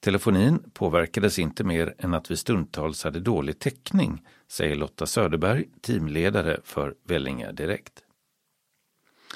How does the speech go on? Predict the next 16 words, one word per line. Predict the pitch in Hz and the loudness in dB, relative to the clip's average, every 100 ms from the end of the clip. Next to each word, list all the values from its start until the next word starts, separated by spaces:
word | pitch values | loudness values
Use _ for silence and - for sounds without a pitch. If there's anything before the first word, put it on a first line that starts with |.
| - - - - _ _ _ _ _ | -18 -20 -20 -20 _ _ _ _ _
Därefter | 160 180 120 - 90 | 6 8 8 6 0
satte | - 98 - 87 | 2 2 2 0
sig | 98 | 2
Lotta | 98 113 - 92 - | 2 0 0 0 0
och | - 98 | 0 2
Eva | 110 82 85 | 2 4 2
i | |
ett | 85 | 2
enskilt | 92 90 - 98 - | 2 0 0 -2 2
rum | 90 120 - - | 2 4 2 -2
och | 92 | -6
spelade | - 85 101 117 | -2 0 2 2
in | 80 | 2
ett | 80 | -2
så | - | -4
kallat | - 123 80 - | -2 2 2 -2